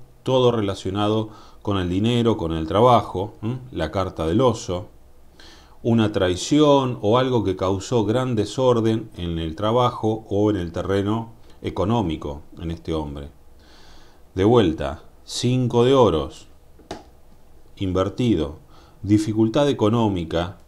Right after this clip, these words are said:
y una fuerte dificultad económica, la carta del as de espada. ¿Mm? Traición, rivalidad. Bueno, es como que este hombre,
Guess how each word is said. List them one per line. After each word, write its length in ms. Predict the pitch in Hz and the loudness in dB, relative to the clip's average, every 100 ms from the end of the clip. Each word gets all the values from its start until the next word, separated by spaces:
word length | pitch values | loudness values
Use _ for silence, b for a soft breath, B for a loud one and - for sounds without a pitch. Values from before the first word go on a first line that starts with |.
| b b - | b b -6
y 40 | |
una 240 | 123 127 101 | -4 -2 -4
fuerte 640 | - 156 160 104 - 85 | 4 8 8 6 0 -2
dificultad 640 | 80 80 85 80 78 87 | -2 -4 -6 -4 -2 -2
económica, 800 | 80 78 78 80 76 71 80 76 - B B | -2 -4 -6 -6 -6 -8 -8 -8 -10 B B
la 220 | 87 85 | -6 -4
carta 320 | 101 101 - | -4 -4 -4
del 160 | 82 82 | -2 0
as 200 | 95 92 | -2 -4
de 80 | 85 | -8
espada. 720 | - - 104 78 73 82 - - - - - - - - - - - | -8 0 2 2 -2 -6 -12 -20 -20 -20 -20 -20 -20 -20 -20 -20 -14
¿Mm? 140 | 98 110 - - B B B B - | -10 -10 -14 -20 B B B B -2
Traición, 680 | 123 120 113 - 123 120 | 2 4 2 2 4 4
rivalidad. 680 | 98 98 95 90 87 80 76 | 2 2 2 2 0 0 -2
Bueno, 380 | 82 110 92 85 B B B B | 0 0 0 -2 B B B B
es 160 | - 139 | -8 -4
como 400 | - 160 160 147 | 4 6 6 4
que 460 | 131 139 156 160 - - - - | 2 4 4 0 -10 -20 -20 -4
este 380 | 139 147 - 139 | -4 -2 2 4
hombre, 640 | 147 147 143 151 147 - | 6 4 4 4 2 -2